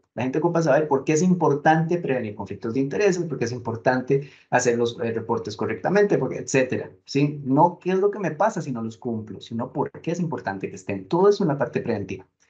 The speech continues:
En la parte de control, todos los temas de recursos humanos, o sea, desde cómo contrato al personal, cómo lo recluto, cómo lo selecciono, cómo lo capacito.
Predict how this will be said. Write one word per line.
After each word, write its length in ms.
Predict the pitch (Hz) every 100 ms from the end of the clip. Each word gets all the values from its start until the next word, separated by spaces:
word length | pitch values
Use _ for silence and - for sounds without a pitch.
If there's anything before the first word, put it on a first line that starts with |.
| - - _
En 100 | 147
la 100 | 156
parte 220 | 190 202
de 120 | 214
control, 600 | 214 220 220 208 208 208 _
todos 220 | - 175 175
los 160 | 170
temas 300 | 156 160 160
de 200 | 139 113 117
recursos 320 | 117 139 156
humanos, 400 | 180 214 226 180
o 20 |
sea, 60 | 120
desde 200 | 117 117
cómo 320 | - 165 185 185
contrato 600 | 143 123 139 156 180 202
al 100 | 170
personal, 360 | 147 127 170
cómo 180 | 175 147
lo 120 | 147
recluto, 500 | 127 117 160 175 175
cómo 200 | 131 120
lo 100 | 120
selecciono, 600 | 123 _ - 175 180 185
cómo 200 | 185 120
lo 100 | 117
capacito. 500 | - - 117 185 185